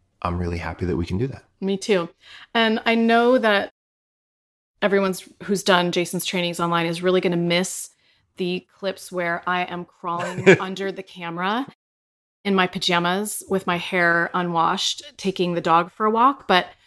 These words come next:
Speaker 2: when we move, that's, that's not gonna happen anymore, guys. So you really gotta appreciate that while you can.
Speaker 1: Yeah.
Speaker 2: And that
Speaker 1: We
Speaker 2: really
Speaker 1: might
Speaker 2: did
Speaker 1: figure out a way.
Speaker 2: happen. And we,
Speaker 1: We
Speaker 2: I,
Speaker 1: might figure out a
Speaker 2: I
Speaker 1: way.
Speaker 2: truly am mortified.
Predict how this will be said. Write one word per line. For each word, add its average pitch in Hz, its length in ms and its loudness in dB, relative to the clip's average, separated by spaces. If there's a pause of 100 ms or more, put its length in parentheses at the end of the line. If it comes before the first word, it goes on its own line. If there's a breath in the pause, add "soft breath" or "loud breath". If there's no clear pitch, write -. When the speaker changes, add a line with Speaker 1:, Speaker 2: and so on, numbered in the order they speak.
(120 soft breath)
Speaker 2:
when 233 160 2
we 233 120 4
move, 226 360 4
that's, 190 220 0
that's 220 260 -2
not 247 120 -2
gonna 196 140 -4
happen 180 220 -2
anymore, 156 220 -4
guys. 151 240 -4
So - 120 -4
you 165 140 2
really 180 200 2
gotta 170 140 0
appreciate 170 440 -4
that 151 160 -2
while 151 120 -4
you 151 120 -6
can. 156 380 -10 (180)
Speaker 1:
Yeah. 98 280 0 (320)
Speaker 2:
And 185 140 -2
that 180 100 2
Speaker 1:
We 143 60 6
Speaker 2:
really 151 60 4
Speaker 1:
might 139 100 8
Speaker 2:
did - 80 -2
Speaker 1:
figure 95 200 4
out 85 160 2
a 76 40 -4
way. - 80 -2
Speaker 2:
happen. 160 260 -8 (100)
And 175 180 -2
we, 175 200 -4
Speaker 1:
We 123 60 -2
Speaker 2:
I, 123 40 0
Speaker 1:
might 117 200 2
figure - 240 -6
out - 80 -14
a - 40 -12
Speaker 2:
I - 40 -14
Speaker 1:
way. 190 100 -4
Speaker 2:
truly 196 380 2
am 175 140 0
mortified. 165 600 -4